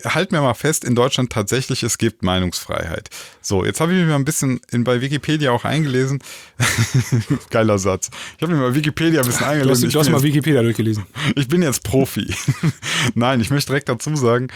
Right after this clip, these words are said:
Speaker 1: das ist Wikipedia-Wissen von, von fünf Zeilen, die ich mir jetzt durchgelesen habe. Ähm, beim, tatsächlich ist aber auch die Meinungsfreiheit ja gar nicht unbeschränkt, ne? Also du kannst, es gibt Meinungsfreiheit, aber,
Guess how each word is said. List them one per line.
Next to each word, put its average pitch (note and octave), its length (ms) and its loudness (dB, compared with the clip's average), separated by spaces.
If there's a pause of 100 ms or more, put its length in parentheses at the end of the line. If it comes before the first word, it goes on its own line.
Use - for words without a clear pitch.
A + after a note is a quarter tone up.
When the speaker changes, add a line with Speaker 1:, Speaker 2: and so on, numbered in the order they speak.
(240)
Speaker 1:
das G#2+ 220 0
ist A2+ 380 -2
Wikipedia-Wissen A#2 840 0
von, G2+ 300 2
von G#2 240 0
fünf A#2+ 260 0
Zeilen, A#2 340 2
die F#2+ 60 0
ich - 80 -10
mir G#2 80 0
jetzt - 140 -6
durchgelesen F2 500 -2
habe. F#2+ 140 -4 (520)
Ähm, A2 440 4
beim, A#2+ 280 0 (180)
tatsächlich D3 540 -2
ist E3 160 -4
aber E3 160 0
auch C3+ 100 2
die - 120 -4
Meinungsfreiheit B2+ 760 0
ja A#2+ 100 0
gar A#2+ 200 0
nicht A#2+ 140 -2
unbeschränkt, E2+ 840 0
ne? C#3 240 0
Also G#2 220 -2
du G2+ 100 -4
kannst, C#3 340 -2
es G#2+ 320 0
gibt - 180 -2
Meinungsfreiheit, E3 840 0
aber, D3 420 2